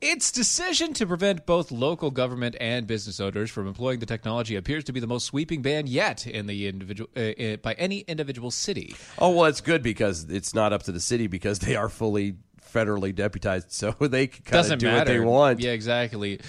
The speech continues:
Speaker 1: The new rule prevents, quote, "private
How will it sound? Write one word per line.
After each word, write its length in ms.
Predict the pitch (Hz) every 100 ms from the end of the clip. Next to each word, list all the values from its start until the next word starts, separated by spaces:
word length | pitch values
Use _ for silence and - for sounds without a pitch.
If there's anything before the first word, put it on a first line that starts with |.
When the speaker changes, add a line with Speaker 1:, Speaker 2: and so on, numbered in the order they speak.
| -
Speaker 1:
The 140 | 147 170
new 320 | 180 269 277
rule 240 | 202 185
prevents, 480 | 156 139 151 147 -
quote, 340 | - 156 143
"private 560 | - - 170 226 233 -